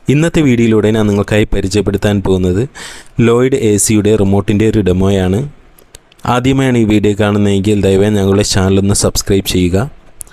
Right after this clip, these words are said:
ലോയിഡിൻ്റെ മിക്ക എ സികളിലും ഈ ഒരു റിമോട്ടാണ് നിങ്ങൾക്ക് കാണാൻ പറ്റുന്നത്. പിന്നെ ചില പ്രീമിയം മോഡലിലേക്ക് വരുമ്പോൾ കുറച്ചുകൂടെ അട്രാക്റ്റീവ് ആയിട്ടുള്ള,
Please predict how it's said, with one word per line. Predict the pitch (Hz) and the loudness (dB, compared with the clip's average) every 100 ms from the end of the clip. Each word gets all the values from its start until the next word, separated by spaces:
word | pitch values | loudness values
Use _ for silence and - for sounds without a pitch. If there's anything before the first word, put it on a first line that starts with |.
| - _ - - _ _ - _ - 131 | -20 _ -20 -20 _ _ -20 _ -2 2
ലോയിഡിൻ്റെ | 143 147 151 156 120 | 2 2 0 0 -2
മിക്ക | - - 127 127 131 | -4 -4 -2 -2 0
എ | 104 101 | 0 2
സികളിലും | 110 107 104 101 107 - 104 | 2 2 2 0 -4 -2 0
ഈ | 104 | 2
ഒരു | 101 113 - | 2 0 0
റിമോട്ടാണ് | 98 95 95 107 98 107 | 0 0 0 0 0 0
നിങ്ങൾക്ക് | 95 - - | -2 -4 -4
കാണാൻ | 95 95 95 | 0 0 0
പറ്റുന്നത്. | 95 98 92 87 110 - - - - | 0 0 0 0 -2 -6 -20 -18 -8
പിന്നെ | 135 139 - | -4 -2 0
ചില | 131 - | -2 0
പ്രീമിയം | 120 117 127 120 | 0 0 0 0
മോഡലിലേക്ക് | 107 101 107 101 - | 0 2 2 2 0
വരുമ്പോൾ | 98 110 131 | 0 0 0
കുറച്ചുകൂടെ | 107 107 101 113 - - - 107 104 | 0 0 0 0 -4 -20 -10 -4 -2
അട്രാക്റ്റീവ് | - 107 101 107 | 0 -2 0 -2
ആയിട്ടുള്ള, | 101 104 101 | 0 0 0